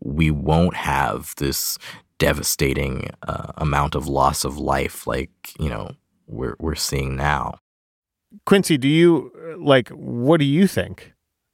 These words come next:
Speaker 2: You've watched some video of this now. Does it seem legit? I mean, I s-, can see there's, like, a wiki article about it and, you know, certainly some chatter about it online. Wh-, what's your impression now that you've, like, looked at some video footage?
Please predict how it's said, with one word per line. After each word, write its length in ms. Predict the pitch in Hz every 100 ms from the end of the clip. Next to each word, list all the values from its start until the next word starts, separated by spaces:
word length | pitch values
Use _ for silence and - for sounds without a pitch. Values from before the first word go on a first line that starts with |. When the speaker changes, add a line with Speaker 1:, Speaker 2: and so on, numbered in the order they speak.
| _
Speaker 2:
You've 260 | - 143 135
watched 260 | 123 143 -
some 200 | 139 110
video 340 | 123 143 101
of 140 | 92
this 240 | - 92 -
now. 400 | 95 92 107 127 _ _ _ _ _
Does 200 | - 120
it 100 | 113 113 117 120
seem 340 | - 139 139
legit? 380 | 117 101 123 185
I 80 | 139
mean, 200 | 127 127
I 220 | 120 120
s-, 160 | 110
can 220 | - 139 127
see 160 | 147
there's, 240 | 139 127 127
like, 160 | 113
a 40 | 113
wiki 420 | 110 117 127 117
article 400 | 110 107 - 113
about 360 | 104 107 104 110
it 300 | 110 110 104
and, 400 | 101 101 98 - -
you 80 | 117
know, 160 | 107
certainly 340 | 98 131 110 113
some 220 | - 101
chatter 400 | - 107 101 104
about 240 | 98 98
it 100 | 101
online. 600 | 95 98 98 95 104 110 107
Wh-, 200 | 110 -
what's 280 | 120 -
your 180 | 127 120
impression 580 | 113 104 113 - 110 104
now 160 | 107 104
that 120 | 107
you've, 180 | 107 104
like, 220 | 104 -
looked 340 | 104 107 -
at 80 | 104
some 220 | - 101
video 280 | 98 110 95
footage? 480 | 85 82 - -